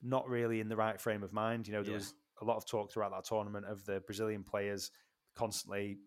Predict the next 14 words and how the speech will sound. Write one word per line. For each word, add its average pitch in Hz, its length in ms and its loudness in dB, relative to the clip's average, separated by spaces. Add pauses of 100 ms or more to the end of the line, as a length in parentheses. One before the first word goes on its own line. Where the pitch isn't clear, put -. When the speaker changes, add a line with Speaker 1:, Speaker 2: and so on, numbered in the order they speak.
(120)
Speaker 1:
you 104 60 -8
know, 92 140 -2 (160)
banging 98 340 0
drums 101 440 -2
and 90 120 -8
singing 104 440 0
and 92 140 -6
dancing. 101 460 -2
But 95 180 0 (320)
apparently 113 360 6
the 98 80 -4
coach 120 420 2
journey 101 360 0
from 98 380 -4